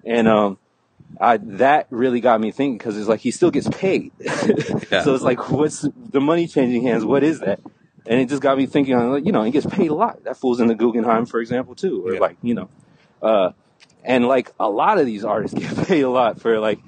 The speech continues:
Speaker 1: it almost is like you're s-, held in higher esteem for doing the less, least amount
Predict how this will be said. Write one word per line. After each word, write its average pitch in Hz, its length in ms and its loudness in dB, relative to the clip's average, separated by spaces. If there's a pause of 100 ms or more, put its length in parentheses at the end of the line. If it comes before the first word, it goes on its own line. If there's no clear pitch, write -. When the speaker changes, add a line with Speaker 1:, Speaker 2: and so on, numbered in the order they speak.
(240)
Speaker 1:
it 143 160 2
almost 170 520 0
is 139 340 -6
like 131 380 -4 (420)
you're 135 140 0
s-, - 200 -6
held 151 340 2
in 127 80 2
higher 147 500 0
esteem 127 560 -2 (600)
for 120 260 0
doing 127 520 2
the 120 120 2
less, 123 420 0 (200)
least 156 380 -2
amount 120 400 2